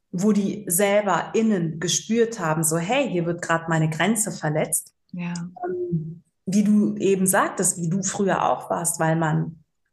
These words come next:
Speaker 1: der Person gefallen möchte, mithalten möchte, f-, bei was auch immer. Ähm,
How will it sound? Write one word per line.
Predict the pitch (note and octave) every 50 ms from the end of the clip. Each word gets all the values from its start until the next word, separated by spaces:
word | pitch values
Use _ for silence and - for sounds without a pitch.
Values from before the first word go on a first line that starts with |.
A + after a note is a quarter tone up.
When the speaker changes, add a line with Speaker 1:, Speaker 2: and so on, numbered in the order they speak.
| _ -
Speaker 1:
der | D#3 D3+ D3+
Person | - D#3+ D#3 D3+ F3 F#3+ A3 A3 G#3+
gefallen | G3 F#3+ - - F#3+ F3 F3 E3+ F3
möchte, | E3+ D#3+ E3 - - - F3 E3+ E3+ E3 E3+ - - - - D#3+ D#3+
mithalten | F#3 G#3+ G#3+ G#3 - - F#3 F3 F3 F3 - - F3+
möchte, | F3 E3 E3 E3 - E3+ - F3+ E3+ E3
f-, | E3 - - -
bei | - - - - - - - - - -
was | - D#3+ D#3+ -
auch | - C#3+ C#3+
immer. | - F#3+ F#3+ F3+ F3+ G#3+ - - - - - - - - _ _ -
Ähm, | F#3+ F#3 F#3 F#3 F3+ F3 E3+ D#3 - - - -